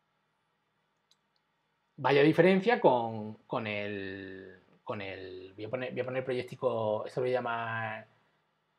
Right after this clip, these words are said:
lo voy a llamar proyectico, pero lo voy a duplicar. Y lo voy a llamar proyectico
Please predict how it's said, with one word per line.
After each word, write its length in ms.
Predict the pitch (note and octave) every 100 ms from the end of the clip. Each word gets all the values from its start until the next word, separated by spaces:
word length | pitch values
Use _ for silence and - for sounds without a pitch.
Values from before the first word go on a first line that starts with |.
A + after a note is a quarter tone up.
| _ _ _
lo 100 | B2
voy 80 | A#2+
a 80 | A#2+
llamar 240 | A#2+ A#2+
proyectico, 380 | B2+ A#2+ D3+ D3+
pero 120 | A#2
lo 60 | A2
voy 60 |
a 40 | G#2+
duplicar. 360 | G#2 - - - _ _ _ _ _ _ _ _ _ _ _ _ _ _ _ _ _ _ _ _ _ _ _ _ -
Y 80 | A2
lo 60 | G#2
voy 80 |
a 20 | A2
llamar 260 | A#2+ B2+
proyectico 800 | A2+ G2+ G#2+ - A2 A#2+ A#2 A#2